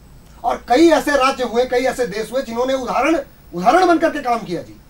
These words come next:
आपने नहीं किया। आप कर सकते थे, आप हर एक चीज में प्रगतिशील हो सकते थे, आप नहीं हुए। दूसरी बात, अब मैं बात करूंगा कि जितने भी स्कूल हैं, उन स्कूलों में मिड डे मील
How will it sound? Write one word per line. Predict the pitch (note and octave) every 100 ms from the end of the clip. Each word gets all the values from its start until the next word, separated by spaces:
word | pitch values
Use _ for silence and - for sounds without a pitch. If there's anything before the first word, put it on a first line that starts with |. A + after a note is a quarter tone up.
| - - - - -
आपने | - D#3+
नहीं | F3 C4
किया। | - - - - - - D#3
आप | D#3
कर | C4+
सकते | C#4 - F#3
थे, | - - -
आप | F#3+ F#3 F3+
हर | C#4+
एक | D4+ B3+ C#4+
चीज | - C#4 C4+
में | B3+
प्रगतिशील | A#3 A#3 G#3 B3
हो | G3+ B3+
सकते | C4+ -
थे, | F3+ - - - E3
आप | F#3 F3+
नहीं | E3+
हुए। | F#3 - - - - - -
दूसरी | A#3 C4+ A#3+
बात, | - - - - - - -
अब | G#3+
मैं | C4+
बात | A#3+ A#3
करूंगा | A3+ A3+ B3 - - - - -
कि | C4
जितने | C#4 D3 G3 A3 A#3
भी | A3 C4+ F#3 - - -
स्कूल | - - G#3+ E3+
हैं, | - - - - - - - - - A3
उन | D4 E4+
स्कूलों | A3+ - G#3 G#3 G3+
में | G3 G#3 - - - - - - - -
मिड | E3 A3 F3+
डे | B3+ C4+
मील | G#3+ A#3+ -